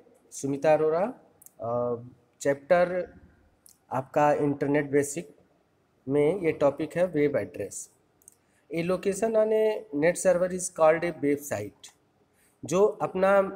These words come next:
वेब सर्वर होता है उसमें किसी एक पर्टिकुलर लोकेशन को हम वेबसाइट कहते हैं। Each website has a unique address called U R L। और उस वेबसाइट में प्रत्येक वेबसाइट का अपना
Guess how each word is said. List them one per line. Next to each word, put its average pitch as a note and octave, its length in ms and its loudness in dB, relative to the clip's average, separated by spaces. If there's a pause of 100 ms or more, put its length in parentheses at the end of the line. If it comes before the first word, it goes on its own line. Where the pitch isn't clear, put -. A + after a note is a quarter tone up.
वेब D3 240 -2
सर्वर E3+ 360 0
होता D#3 300 -2
है E3 260 -2 (340)
उसमें F3+ 300 0
किसी G#3 300 -8
एक G#3 160 -6
पर्टिकुलर G3+ 540 2
लोकेशन D#3 560 -2
को F#3 160 -6
हम E3+ 300 -6 (280)
वेबसाइट D3 540 -2
कहते - 280 -10
हैं। F#2 280 -14 (440)
Each G#3+ 320 -6
website F#3+ 760 0 (360)
has F3 240 2
a G#3+ 120 2
unique F3 360 -4
address D3 460 0 (400)
called D#3 240 2 (140)
U D3 160 0
R B2 200 0
L। A2 140 -4 (560)
और E3 160 2
उस A#3+ 300 -2
वेबसाइट F3+ 680 -2
में G#3 120 0
प्रत्येक G3+ 440 -2
वेबसाइट F3 500 -2
का - 160 -6
अपना E3 400 -4